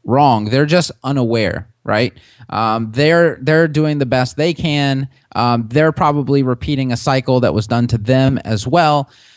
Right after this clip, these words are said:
So we have to be very, very careful as parents when we are talking about our own bodies.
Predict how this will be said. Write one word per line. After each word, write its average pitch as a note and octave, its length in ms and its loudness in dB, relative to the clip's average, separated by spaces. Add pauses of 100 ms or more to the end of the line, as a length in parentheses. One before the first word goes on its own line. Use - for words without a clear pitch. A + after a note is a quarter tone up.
(140)
So E3+ 340 2
we F3 120 -2
have A3 140 -2
to C#4 80 -4
be A#3+ 120 -2
very, D#3+ 460 0
very C#3+ 400 0
careful D#3 760 -2
as A#2+ 220 -6
parents D3+ 800 -2
when C#3 580 0
we D3+ 340 0
are C3+ 140 0
talking D3 460 -2
about B2 500 0
our A2 220 0
own D#3 240 0
bodies. A#2 580 -2